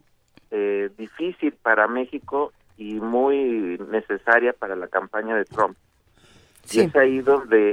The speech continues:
Speaker 1: ese, esa fusión,
Speaker 2: Ujú.
Speaker 1: pues, tuvo un momento, a mi entender, muy inadecuado,
Speaker 2: Ujú.
Speaker 1: en el sentido de, de que cualquiera que hubiera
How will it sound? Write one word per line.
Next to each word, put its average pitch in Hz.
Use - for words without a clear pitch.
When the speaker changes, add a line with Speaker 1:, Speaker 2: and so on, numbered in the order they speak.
Speaker 1:
ese, 120
esa 120
fusión, 131
Speaker 2:
Ujú. 202
Speaker 1:
pues, -
tuvo 127
un 135
momento, 120
a 117
mi 117
entender, 113
muy 127
inadecuado, 101
Speaker 2:
Ujú. 196
Speaker 1:
en 107
el 104
sentido 117
de, 110
de 95
que 92
cualquiera 139
que 120
hubiera 123